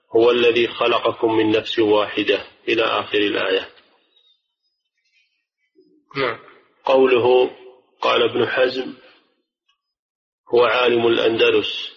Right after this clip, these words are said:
Speaker 1: أبو محمد علي بن أحمد بن سعد بن حزم.
Speaker 2: سعيد.
Speaker 1: ابن سعيد بن حزم.
Speaker 2: نعم.
Speaker 1: القرطبي الظاهري.
Speaker 2: نعم.
Speaker 1: صاحب التصانيف، توفي سنة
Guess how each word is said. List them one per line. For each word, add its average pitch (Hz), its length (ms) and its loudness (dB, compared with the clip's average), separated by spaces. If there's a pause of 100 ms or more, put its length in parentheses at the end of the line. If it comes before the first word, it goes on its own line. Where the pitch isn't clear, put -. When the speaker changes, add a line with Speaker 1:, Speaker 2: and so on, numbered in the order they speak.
(120)
Speaker 1:
أبو 117 360 0
محمد 120 800 0 (640)
علي 117 320 0
بن 113 320 2
أحمد 117 760 0
بن 110 260 0
سعد 117 640 -2 (100)
بن 113 240 0
حزم. 107 400 -4
Speaker 2:
سعيد. 117 460 -8 (840)
Speaker 1:
ابن 117 260 0
سعيد 117 500 0 (180)
بن 117 240 0
حزم. 107 400 -4 (380)
Speaker 2:
نعم. 107 160 -14 (540)
Speaker 1:
القرطبي 120 680 -2
الظاهري. 110 800 0 (640)
Speaker 2:
نعم. 113 200 -16 (220)
Speaker 1:
صاحب 117 480 -2
التصانيف، 113 720 0 (240)
توفي 117 480 0
سنة 113 600 0